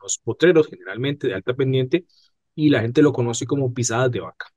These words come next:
que básicamente son estos caminitos que las vacas van usando, no lo hacen, pero van usando, y que son como escalonados. Esto es una evidencia de reptación en el terreno,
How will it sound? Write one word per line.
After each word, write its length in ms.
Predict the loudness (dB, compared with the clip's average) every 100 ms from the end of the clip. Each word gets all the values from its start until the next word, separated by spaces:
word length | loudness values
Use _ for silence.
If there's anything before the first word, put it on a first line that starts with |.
| -20
que 80 |
básicamente 580 | -10 -6 -2 0 0 0
son 220 | -2 -2
estos 260 | -2 -2 -2
caminitos 500 | 0 2 2 0 -4
que 100 | -8
las 120 | -8
vacas 340 | -6 -4 -2 -2
van 280 | -2 -2 2
usando, 500 | 4 4 2 2 -4
no 160 | -6
lo 140 | -2 0
hacen, 240 | 2 0
pero 160 | -2 -2
van 140 | -2
usando, 360 | 0 0 -2 -6 _ _ _ -2
y 200 | -2 2
que 100 | 2
son 180 | 2
como 200 | 0 2
escalonados. 760 | 2 2 2 4 4 2 0 -6
Esto 320 | -4 -2 2
es 120 | 2 2
una 120 | -2
evidencia 560 | 0 0 -2 -2 -2
de 200 | 2 2
reptación 680 | 2 0 -4 -10 -10 -4 -4
en 140 | -4
el 120 | -8 -10
terreno, 420 | -8 -4 -4